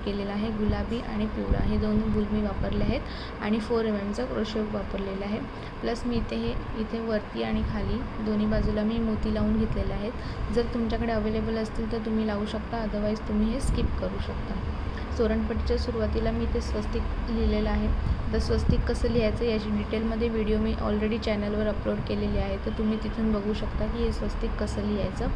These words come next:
प्लस हे मोती जे इथे मी विणलेले आहेत, हे मोती विणून मी एक तोरणपट्टी बनवलेली आहे, त्याच्यामध्ये तुम्हाला कळेल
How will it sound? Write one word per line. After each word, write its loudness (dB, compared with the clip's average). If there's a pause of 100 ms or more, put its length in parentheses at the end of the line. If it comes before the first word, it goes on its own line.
(420)
प्लस 2
हे 4
मोती 0
जे 2
इथे 0
मी 0
विणलेले 0
आहेत, 0 (300)
हे 0
मोती 2
विणून 0
मी 2
एक 0
तोरणपट्टी 0
बनवलेली 2
आहे, 2
त्याच्यामध्ये 2
तुम्हाला 0
कळेल 2